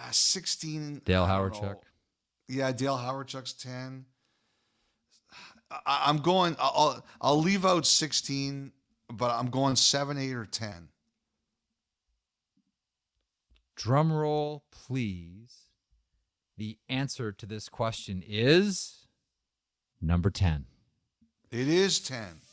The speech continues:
Speaker 2: Forty-one thousand six hundred and eighty-eight points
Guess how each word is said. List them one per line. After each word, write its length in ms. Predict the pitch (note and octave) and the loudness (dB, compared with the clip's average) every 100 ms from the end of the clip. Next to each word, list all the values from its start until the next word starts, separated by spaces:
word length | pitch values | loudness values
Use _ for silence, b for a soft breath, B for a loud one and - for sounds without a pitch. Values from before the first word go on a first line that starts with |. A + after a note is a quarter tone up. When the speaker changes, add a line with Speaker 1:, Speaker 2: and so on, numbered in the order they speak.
| - | 0
Speaker 2:
Forty-one 600 | D3 E3+ G3 F3+ E3+ E3 | 6 8 8 6 4 4
thousand 760 | - C#3+ C3+ B2 A2 A2+ A2+ A2 - | 8 8 10 6 4 2 2 0 -4
six 580 | - - - F3+ - | -2 0 6 6 4
hundred 500 | - C#3+ C3 B2+ C3 - | 2 2 2 0 -2 -4
and 180 | G#2 F#2+ | -6 -4
eighty-eight 580 | - B2+ B2+ B2 A#2+ A#2 | 2 4 6 6 4 0
points 680 | - G#2 F2+ E2 - - - | -2 -2 -2 -4 -10 -12 -16